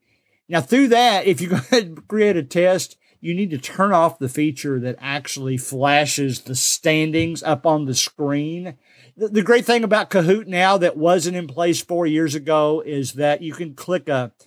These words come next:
a box when you're creating your Kahoot that they will actually see the answers on the device on which they're playing, like either their phone or their Chromebook. If you don't do that, well, you're gonna flash the question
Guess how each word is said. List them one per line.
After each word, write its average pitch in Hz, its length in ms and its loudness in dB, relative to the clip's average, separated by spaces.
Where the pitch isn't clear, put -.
a 139 80 -4
box 165 540 2
when 165 140 -4
you're 147 140 -4
creating 156 500 0
your 143 160 -6
Kahoot 139 680 -4
that 139 360 -2
they 175 340 2
will 202 200 2
actually 170 540 0
see 180 260 0
the 160 280 -2
answers 160 640 -4
on 170 220 0
the 165 100 0
device 156 680 2
on 165 300 0
which 156 300 -2
they're 156 120 2
playing, 147 380 2
like 135 220 -4
either 139 240 0
their 127 180 -4
phone 170 500 0
or 156 140 -4
their 139 100 -4
Chromebook. 185 640 0
If 156 160 0
you 170 100 2
don't 277 320 2
do 226 160 4
that, 165 340 4
well, 160 180 2
you're 190 200 -2
gonna 226 260 0
flash 175 560 0
the 147 140 -12
question 196 720 -2